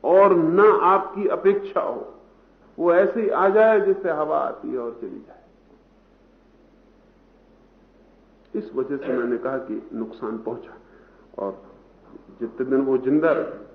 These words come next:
उतने दिन बहुत तकलीफ में रहे, क्योंकि जो वो कह रहे थे उस कही हुई बात को दूसरे की आंख में तो झलक मालूम पड़ती थी कि वो चौंक गया है, खुश हुआ है, लेकिन खुद उन्हें पता था कि मुझे नहीं हो रहा।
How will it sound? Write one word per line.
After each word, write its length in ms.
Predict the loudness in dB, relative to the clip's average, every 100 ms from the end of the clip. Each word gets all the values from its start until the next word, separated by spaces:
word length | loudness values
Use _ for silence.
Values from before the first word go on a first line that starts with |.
| _ _ _ -16 -14
उतने 320 | -8 -4 -4
दिन 100 | -4
बहुत 320 | -6 -4 -6
तकलीफ 360 | -6 -6 -6 -10
में 100 | -12
रहे, 180 | -14 -18 -20 _ _ _ _
क्योंकि 200 | 0 0
जो 200 | 4 6
वो 120 | 6 4 4
कह 180 | 4 6
रहे 220 | 6 4
थे 220 | -2 -12 -14 -20 _ _ _ _ _ _ _ _ _ _ _ _ _ _ _ _ _ _ _ _ -20 _ -4
उस 240 | -4 -6 2
कही 160 | 4 4
हुई 240 | 2 0
बात 400 | 2 4 4 0 2
को 100 | 2
दूसरे 480 | 2 -4 -2 -2 -2
की 180 | 2
आंख 260 | 4 4 2
में 140 | 0 2
तो 100 | 0
झलक 340 | 2 0 0
मालूम 320 | -2 0 0
पड़ती 340 | -2 -6 -6 -12
थी 280 | -10 -12 -8
कि 120 | -8
वो 180 | -6 -8 -12 -16 -4
चौंक 220 | -2 0
गया 280 | 0 0 -2
है, 360 | -4 -8 -10
खुश 280 | -10 -10 -10
हुआ 200 | -8 -8
है, 100 | -6
लेकिन 220 | -8 -8 -8
खुद 220 | -10 -6
उन्हें 220 | -6 -6
पता 220 | -10 -14
था 160 | -14 -14
कि 120 | -12
मुझे 360 | -10 -10 -10 -6
नहीं 160 | -6
हो 160 | -6 -10
रहा। 180 | -14